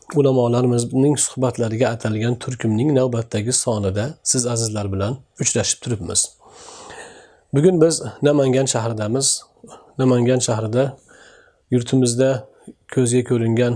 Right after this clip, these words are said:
atoqli ulamolarimizdan, Namangan ahlining peshqadam, peshvolari, muhtaram ustoz Umarxon domlamizning huzurlaridamiz. Domlamiz uzoq yillar dini diyonatga, shariati g'arroga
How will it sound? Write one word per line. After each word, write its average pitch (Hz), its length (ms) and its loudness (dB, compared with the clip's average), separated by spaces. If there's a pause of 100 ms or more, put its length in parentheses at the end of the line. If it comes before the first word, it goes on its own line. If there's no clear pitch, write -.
(120)
atoqli 120 420 -2
ulamolarimizdan, 104 920 0 (920)
Namangan 131 460 2
ahlining 123 480 0 (480)
peshqadam, 120 500 0 (580)
peshvolari, 110 640 0 (840)
muhtaram 123 440 2
ustoz 127 340 0 (300)
Umarxon 123 420 2
domlamizning 110 600 0 (160)
huzurlaridamiz. 101 760 -4 (1000)
Domlamiz 139 420 2 (560)
uzoq 131 400 2
yillar 123 320 2 (520)
dini 123 240 4
diyonatga, 110 600 0 (720)
shariati 127 480 0
g'arroga 113 560 0